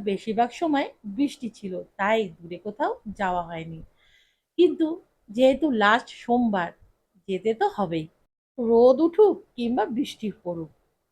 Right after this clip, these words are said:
আমরা তো বেরোবই। তাই আমরা বেরিয়ে পড়েছিলাম দূরে কোথাও যাওয়ার উদ্দেশ্যে, কিন্তু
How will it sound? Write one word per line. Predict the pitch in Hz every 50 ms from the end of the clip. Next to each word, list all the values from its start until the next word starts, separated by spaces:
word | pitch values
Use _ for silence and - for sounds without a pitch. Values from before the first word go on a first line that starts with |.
| _ -
আমরা | 190 185 190 202 214 233 285
তো | - 453 440 302 196 -
বেরোবই। | 214 202 190 185 180 170 165 165 165 160 - _ _ _ _ _ _ _ _ _ _ _ _ -
তাই | 339 339 349 381 381
আমরা | 381 381 381 370 359
বেরিয়ে | 277 247 285 285 269 320 330 254
পড়েছিলাম | 269 320 302 302 311 302 - 311 285 277 285 285 254
দূরে | 202 220 220 233 233
কোথাও | 233 233 226 226 240 254 254
যাওয়ার | 214 - 202 180 185 208 233 -
উদ্দেশ্যে, | - 180 165 _ 175 156 - - - - 170 175 _ _ _ _ _ _ -
কিন্তু | 262 262 262 320